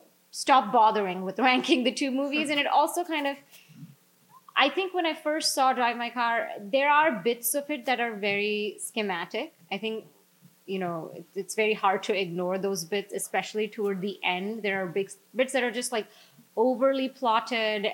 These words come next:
and there's just, it's, there are, it's kind of, you know, overwrought in, in, in some instances. But yes, it's such a film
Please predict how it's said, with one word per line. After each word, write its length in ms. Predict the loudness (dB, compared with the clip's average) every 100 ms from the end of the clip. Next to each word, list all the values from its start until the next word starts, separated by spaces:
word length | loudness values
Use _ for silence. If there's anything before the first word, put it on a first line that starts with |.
| -2
and 640 | 0 0 0 -2 -6 -8 -14 -20 -20 _ _
there's 220 | -2 0
just, 260 | 0 -2 -2
it's, 220 | -4 -6 -10 -12 -10 -12 -14 -20 _ _ _ _ 0
there 240 | 2 4
are, 260 | 2 0 -10 -20 _ _ _ -4
it's 260 | -4 -4 -12
kind 440 | -10 -6 -4 0
of, 220 | 0 0 -6 -18 _ _ _ _ _ _ _ _ -4
you 140 | 0
know, 260 | 4 4 2 4
overwrought 800 | 4 6 4 8 8 8 4 -6 -4
in, 260 | -2 -2 -4
in, 420 | -2 -2 -2 -6 -6
in 180 | -4 -2
some 200 | -2 -2
instances. 760 | -2 -4 -4 -4 -2 -2 -2 -6 -4
But 220 | 2 2 2 -2 -18 _
yes, 320 | 4 4 4 -2
it's 240 | -4 -4 0
such 340 | 2 2 0 -2
a 80 | -2
film 320 | 2 2